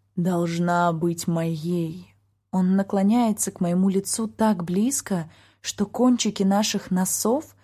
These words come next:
соприкасаются. Можешь сопротивляться сколько душе угодно, но мы оба знаем,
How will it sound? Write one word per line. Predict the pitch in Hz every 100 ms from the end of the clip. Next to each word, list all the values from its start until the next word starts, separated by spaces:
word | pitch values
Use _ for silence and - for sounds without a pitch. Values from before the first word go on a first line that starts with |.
| _ -
соприкасаются. | - 208 208 208 208 - 254 196 165 - 196 190 - _ _ _ _ _ -
Можешь | 165 165 165 160 156
сопротивляться | - 160 160 - 160 160 160 170 - 165
сколько | - - - 170 165 170
душе | 160 165 - 160
угодно, | 160 156 151 117 165 208 - _ _ _ _
но | - 185
мы | 180 185 -
оба | - 214 202
знаем, | 196 180 196 202 170 160 170